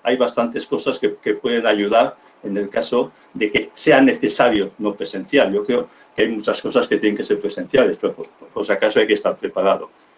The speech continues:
Y última, otra, una última cosa, es decir, han surgido un par de cosas que creo que sería in-, interesante. Es decir, eh, José Manuel Colón pro-, propuso, no sé si se puede hacer, eh,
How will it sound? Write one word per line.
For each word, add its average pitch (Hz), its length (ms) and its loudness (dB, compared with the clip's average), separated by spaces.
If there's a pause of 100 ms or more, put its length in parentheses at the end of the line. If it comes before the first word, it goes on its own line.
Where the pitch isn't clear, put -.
(500)
Y 151 140 0 (180)
última, 160 320 2
otra, 151 200 0 (1040)
una 151 180 0
última 123 420 2
cosa, 113 300 0
es 120 80 0
decir, 127 380 -2
han 151 120 -4
surgido 156 380 -2
un 151 120 -4
par 135 160 2
de 117 140 -4
cosas 135 320 -2
que 110 140 -2
creo 131 160 0
que - 80 -6
sería 120 460 0 (500)
in-, 117 260 -4
interesante. 107 880 0 (160)
Es 131 100 0
decir, 131 400 0 (380)
eh, 120 200 -4
José - 260 -6
Manuel 147 340 4
Colón 156 320 4
pro-, - 140 -10
propuso, 143 580 -2
no 131 100 2
sé 131 140 -6
si - 80 -6
se 123 80 -2
puede 123 220 0
hacer, 131 380 0 (960)
eh, 113 320 -4